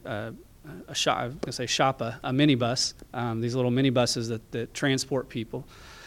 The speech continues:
They were able to get to a shapa, and through three different connections and, like, twelve hours, they eventually got to our town.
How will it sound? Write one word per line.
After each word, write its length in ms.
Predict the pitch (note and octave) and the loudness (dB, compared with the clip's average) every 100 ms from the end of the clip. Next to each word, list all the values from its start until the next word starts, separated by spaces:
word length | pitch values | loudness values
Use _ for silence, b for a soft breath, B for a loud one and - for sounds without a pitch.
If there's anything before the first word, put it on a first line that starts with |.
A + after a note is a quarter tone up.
| B B B B B - | B B B B B 4
They 120 | C3 | 8
were 100 | C3+ | 10
able 160 | D3 C#3 | 10 8
to 100 | C3+ | 4
get 200 | C#3+ C#3 | 4 4
to 120 | C3+ | 2
a 60 | A2 | 4
shapa, 800 | - D3 D3+ E3 C#3+ B2 D#3+ - | 6 6 6 6 4 2 -8 -4
and 460 | B2+ B2 A#2+ A#2 - | -2 0 0 -4 -4
through 600 | C#3 C#3 C#3+ C#3+ C#3+ D3 B B - | 2 6 6 4 2 -4 B B -20
three 640 | - C#3 D3 D3+ D3+ D3+ - - | -8 2 6 8 8 4 -2 -4
different 400 | C#3 C#3 C#3+ D3+ | -2 0 0 0
connections 960 | C3 C3+ D3+ - C#3+ C3+ B2+ - - - | 2 4 4 4 2 2 0 -2 -4 -4
and, 400 | B2 A#2 A2+ A2 | -2 -2 -4 -6
like, 160 | A2 - - | -8 -12 -8
twelve 320 | - D#3 C#3 | 2 4 6
hours, 580 | C3 C3+ C3+ C3 B2+ - | 4 4 4 2 -2 -4
they 200 | C3 C3 | -2 0
eventually 420 | B2+ D3 - C#3 | 2 2 2 2
got 220 | B2+ B2+ B2+ | 2 2 0
to 60 | |
our 180 | A#2+ B2 | -2 -2
town. 400 | - B2 A#2 | -2 -6 -6